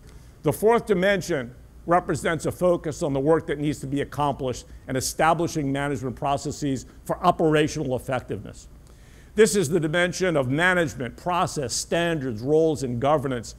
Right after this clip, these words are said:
that contributes to best practice. This needs to be tailored to the context,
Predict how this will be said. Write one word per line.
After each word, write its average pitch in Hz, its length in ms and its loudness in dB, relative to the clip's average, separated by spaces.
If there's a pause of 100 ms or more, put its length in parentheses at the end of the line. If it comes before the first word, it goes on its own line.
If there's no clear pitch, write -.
(160)
that 147 160 -4
contributes 147 540 -2
to 123 100 -10
best 135 320 -6
practice. - 560 -6 (500)
This 214 240 0
needs 214 280 0
to 190 80 -6
be 160 160 0
tailored 156 640 0 (200)
to - 80 -8
the 135 100 -4
context, 131 760 -6